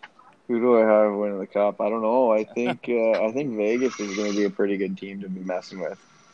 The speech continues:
Speaker 1: and, uh, you also can't really, can't really go wrong with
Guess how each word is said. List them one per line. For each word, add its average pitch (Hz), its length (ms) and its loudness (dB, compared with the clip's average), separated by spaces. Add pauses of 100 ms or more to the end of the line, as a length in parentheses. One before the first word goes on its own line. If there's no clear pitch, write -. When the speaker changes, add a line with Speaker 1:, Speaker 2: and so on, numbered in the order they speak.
(500)
Speaker 1:
and, 87 420 -4
uh, 82 480 -2
you 92 160 2
also 107 300 4
can't 95 300 -2
really, 92 380 0 (280)
can't 101 260 -2
really 95 220 0
go 92 160 -2
wrong 98 400 -2
with 98 320 -6